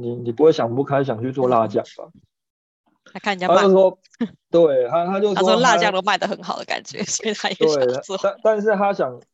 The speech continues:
Speaker 1: 找的原因是因为他去过年期间他到乡下，然后就有个小农开发了一款辣椒，这款辣椒的特性是不辣又不麻，
Speaker 2: 啊？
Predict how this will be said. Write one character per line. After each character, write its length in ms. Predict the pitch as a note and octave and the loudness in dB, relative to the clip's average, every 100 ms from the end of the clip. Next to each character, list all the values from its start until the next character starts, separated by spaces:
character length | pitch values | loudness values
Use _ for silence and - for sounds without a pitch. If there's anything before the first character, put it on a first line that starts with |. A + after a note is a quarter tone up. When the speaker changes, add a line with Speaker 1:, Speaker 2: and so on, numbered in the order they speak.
| _ | _
Speaker 1:
找 260 | C#3 A#2+ | -6 -2
的 100 | B2 C3+ | -2 -4
原 160 | C#3+ C#3 | -6 -6
因 160 | D#3+ E3+ | -6 -6
是 60 | |
因 60 | F3 | -6
为 60 | |
他 80 | E3 | -4
去 220 | F3+ G3 - _ _ | -4 -6 -10 _ _
过 180 | G#3 | -2
年 140 | E3+ D3+ | 0 0
期 120 | C#3 | -2
间 140 | C#3+ | -6
他 120 | D#3 D#3 | -4 -4
到 120 | D3+ | -6
乡 260 | C#3+ B2+ B2 | -6 -10 -10
下， 240 | B2+ - _ _ _ | -10 -10 _ _ _
然 100 | - | -2
后 100 | C3+ | 0
就 80 | F#3+ | 0
有 120 | F#3 | 0
个 100 | C3 | -2
小 300 | C3+ C3+ A2 | -4 -4 -6
农 320 | G#2+ A2 - - | -8 -12 -16 -6
开 220 | - D#3+ | -2 -2
发 220 | D3+ D#3 | 0 0
了 120 | D3 | 0
一 80 | C#3+ | -4
款 220 | D3 A2+ | -8 -14
辣 200 | B2+ B2 | -10 -10
椒， 200 | A2+ C#3+ D3 E3 _ _ | -8 -10 -10 -18 _ _
这 120 | - | -2
款 180 | F3+ D3 | 0 2
辣 180 | D#3+ E3 | 2 2
椒 180 | D#3+ D#3 | 4 2
的 100 | C#3 | 0
特 220 | D#3+ C#3 | 0 -4
性 260 | C3 C3+ B2 | -4 -6 -8
是 260 | B2+ A#2 - _ _ _ _ _ | -8 -8 -10 _ _ _ _ _
不 140 | _ B2+ | _ 2
辣 320 | C#3+ D3 G#2+ - | 4 4 0 -2
又 100 | D3 | -2
不 140 | C#3 | -2
麻， 180 | A#2+ - _ _ _ _ _ _ | -6 -12 _ _ _ _ _ _
Speaker 2:
啊？ 200 | - A2+ | -20 -20